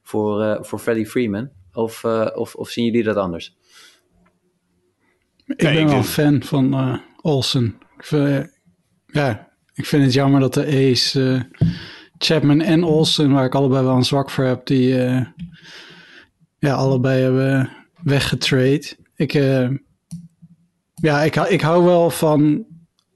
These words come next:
Speaker 2: dat zo'n club spelen als Freeman. Ik had hem graag zien blijven. En dan, eh,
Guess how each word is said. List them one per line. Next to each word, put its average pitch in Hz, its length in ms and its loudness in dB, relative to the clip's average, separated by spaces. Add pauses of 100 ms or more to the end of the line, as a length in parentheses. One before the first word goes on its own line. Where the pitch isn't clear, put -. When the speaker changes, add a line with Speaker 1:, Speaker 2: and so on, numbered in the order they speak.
(380)
Speaker 2:
dat 143 260 0
zo'n 139 200 2
club 156 260 2
spelen 143 420 2
als 131 160 0
Freeman. 156 680 2
Ik 147 140 -2
had 147 140 0
hem 143 120 2
graag 139 320 0
zien 139 220 2
blijven. 131 640 0
En 123 160 2
dan, 117 260 0
eh, 117 180 -4